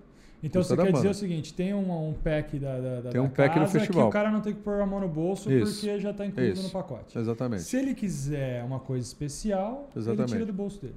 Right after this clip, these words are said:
Speaker 2: Isso.
Speaker 1: Justo.
Speaker 2: Né? E o backline também ele
Speaker 1: Justo.
Speaker 2: tira do bolso.
Speaker 1: Ah, o
Speaker 2: Nós
Speaker 1: backline.
Speaker 2: temos
Speaker 1: Mas o
Speaker 2: backline
Speaker 1: backline
Speaker 2: também.
Speaker 1: geralmente não traz, ele não traz?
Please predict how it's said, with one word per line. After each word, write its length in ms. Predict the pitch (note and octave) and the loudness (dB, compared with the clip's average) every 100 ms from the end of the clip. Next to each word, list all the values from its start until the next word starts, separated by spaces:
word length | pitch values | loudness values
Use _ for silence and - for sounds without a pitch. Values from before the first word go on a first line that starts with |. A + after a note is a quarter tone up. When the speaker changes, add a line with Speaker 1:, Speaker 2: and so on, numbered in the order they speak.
| - | -4
Speaker 2:
Isso. 420 | A#2+ F2+ - - - - - - - | -4 -4 -10 -20 -20 -20 -20 -20 -8
Speaker 1:
Justo. 340 | C4 - - | -6 -6 -4
Speaker 2:
Né? 220 | A#2 C3 - | -2 -2 0
E 300 | D#3 D#3+ D#3 | 2 2 2
o 100 | E3+ | 4
backline 600 | C#3+ E3 E3 C3+ C#3+ F3+ | 4 4 4 4 2 0
também 260 | G3+ G#3 E3 | 0 0 0
ele 100 | A#2 | 0
Speaker 1:
Justo. 140 | G3 | 0
Speaker 2:
tira 100 | A#2 | 0
do 80 | G#2+ | 0
bolso. 380 | G2 F#2+ F2 - - - - - - - | 0 -2 -6 -12 -20 -20 -20 -20 0 2
Speaker 1:
Ah, 220 | - E3+ | 4 4
o 80 | D3+ | 4
Speaker 2:
Nós 180 | D3 | 4
Speaker 1:
backline. 20 | - | 4
Speaker 2:
temos 160 | D3 | 2
Speaker 1:
Mas 20 | - | 0
o 200 | - B2+ | -6 -2
Speaker 2:
backline 80 | G#3+ C#3 | 2 2
Speaker 1:
backline 40 | D3+ | 4
Speaker 2:
também. 180 | D3+ A#3+ | 2 2
Speaker 1:
geralmente 240 | A3 A3+ | 0 0
não 60 | G3+ | -2
traz, 260 | F#3 F3 D3 | -2 -2 -2
ele 100 | D3+ | -4
não 80 | C#3+ | -6
traz? 260 | F#3+ A3+ | -8 -10